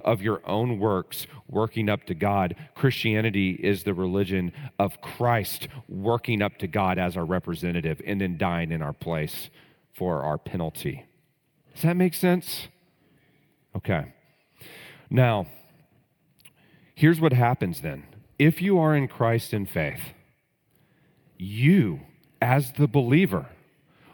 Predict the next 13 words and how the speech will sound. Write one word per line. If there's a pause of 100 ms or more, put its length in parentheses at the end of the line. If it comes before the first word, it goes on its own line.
(100)
are (180)
given (160)
certain (420)
honors. (840)
You
are (140)
honored (140)
in
Christ (260)
by
the
living
God.